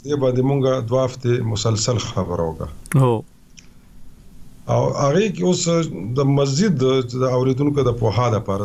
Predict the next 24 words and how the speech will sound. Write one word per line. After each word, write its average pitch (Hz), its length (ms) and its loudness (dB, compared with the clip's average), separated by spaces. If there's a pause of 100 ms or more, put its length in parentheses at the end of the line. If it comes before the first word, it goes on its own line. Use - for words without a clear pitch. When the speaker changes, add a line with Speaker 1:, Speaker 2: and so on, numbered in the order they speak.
Speaker 1:
زه 104 120 -4
یو 104 140 -2
خبره 110 300 0
بله 135 140 0
هم 101 100 0
وکړم. 107 200 -4 (280)
Speaker 2:
مهم. 131 200 2 (280)
Speaker 1:
او 110 80 -2 (140)
تاسو 123 200 0
په - 180 -8
ابتدایه 113 380 2
کې 143 140 -2
مې 123 80 2
ویلو 127 180 2
چې 123 200 0
دا 123 120 2
اې 131 160 2
ایم 131 160 2
آر 170 180 2
چې 180 120 0
دی، 185 160 2
دا 165 60 4 (100)
صرف 165 260 0
د - 20 -2